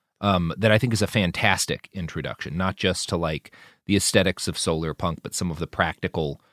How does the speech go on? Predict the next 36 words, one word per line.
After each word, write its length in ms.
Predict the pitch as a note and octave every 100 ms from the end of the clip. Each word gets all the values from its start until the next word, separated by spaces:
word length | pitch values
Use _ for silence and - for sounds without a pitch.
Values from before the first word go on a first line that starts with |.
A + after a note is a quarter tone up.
| _ _ _ _
uh, 240 | G2+ F2 E2
some 180 | A#2+
of 60 | G#2
the 80 | F#2+
practical 580 | - G#2 - G2+ G2+ F#2
kind 180 | G2
of 100 | E2+
expressions 680 | D#2 - - - - F2 D2
of 160 | A1+ -
it. 160 | - -
And, 220 | G2+ F#2
and 180 | A2 G2
two 220 | - F3+
of 100 | C3+
the 80 | A#2+
ones 280 | A2 G2
you 120 | F#2+ F#2
list 460 | F#2+ A2+ - -
as, 180 | F#2 -
like, 220 | E2 E2
examples 480 | E2+ E2 F#2+ F#2 F#2
of 100 | E2+
here's, 240 | A#2+ A2+ - -
here's 260 | C#3 C#3
what 220 | A#2+ A2+ -
this 200 | F#2+ F#2+
is, 220 | F#2+ E2+
is, 140 | D#2
like, 180 | D#2 D2
actual 340 | D2+ - D2+
praxis, 680 | B1+ - E2 - - - -
you 60 | C#2
know, 140 | C2
and 100 | C#2
not 180 | D#2+ D#2
just 400 | - B1 -